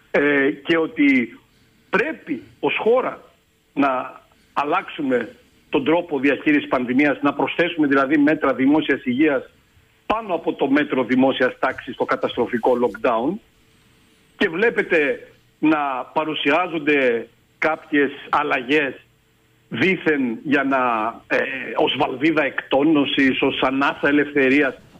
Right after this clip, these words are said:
Αυτά είναι, αυτά είναι προσβλητικά και ως, ε, εκφράσεις προς το γενικό πληθυσμό. Και δεν μιλάω τώρα μόνο ως επιστήμονας, μιλάω ως ένας Έλληνας πολίτης, έτσι, ο οποίος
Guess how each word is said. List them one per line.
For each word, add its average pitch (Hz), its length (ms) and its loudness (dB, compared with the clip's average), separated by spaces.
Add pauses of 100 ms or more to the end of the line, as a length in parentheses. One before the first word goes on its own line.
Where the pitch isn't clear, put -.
(160)
Αυτά - 160 -2
είναι, 311 180 4
αυτά 214 160 -4
είναι 311 120 4
προσβλητικά 202 960 -2 (840)
και 196 160 0
ως, 160 400 -2
ε, 147 160 2
εκφράσεις 170 880 -2 (520)
προς - 180 0
το 277 80 2
γενικό 214 360 2
πληθυσμό. 330 540 0
Και - 160 0
δεν 170 320 -2
μιλάω 277 240 2
τώρα 147 260 -2
μόνο 139 220 0
ως 131 100 -2
επιστήμονας, 131 580 0
μιλάω 214 300 2
ως 349 120 -6
ένας 277 280 2
Έλληνας 349 360 2
πολίτης, 381 380 0
έτσι, 151 280 0
ο 156 40 4
οποίος 247 360 0